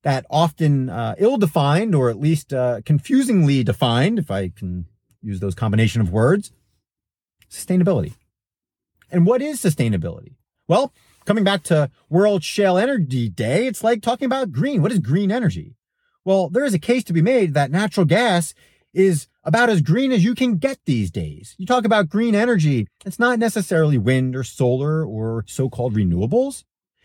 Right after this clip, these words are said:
In many ways, it's the energy that has had the biggest impact on carbon emissions, and that is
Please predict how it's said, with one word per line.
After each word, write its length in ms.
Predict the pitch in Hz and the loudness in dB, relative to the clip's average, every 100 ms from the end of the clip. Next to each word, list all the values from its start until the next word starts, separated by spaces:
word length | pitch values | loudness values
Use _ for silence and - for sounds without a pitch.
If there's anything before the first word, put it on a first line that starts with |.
| _ | _
In 140 | - 175 | 0 2
many 220 | 240 277 | 2 2
ways, 380 | 170 117 151 156 | 2 2 0 -2
it's 200 | 165 - | -6 0
the 140 | 160 | 2
energy 340 | 202 220 160 | 2 2 2
that 140 | 180 180 | 2 2
has 120 | 175 | 2
had 180 | 185 175 | 4 4
the 100 | 196 | 4
biggest 300 | 214 254 - | 4 0 0
impact 520 | 139 127 135 170 - - | -2 0 -2 -2 -6 -4
on 440 | 143 151 160 156 - _ _ | 0 2 2 0 -6 _ _
carbon 260 | - 117 156 | -6 0 2
emissions, 540 | 214 226 82 - - _ _ _ _ | 2 0 -6 -8 -20 _ _ _ _
and 140 | 160 143 | 0 2
that 160 | 156 | 2
is 240 | 123 123 | 0 -2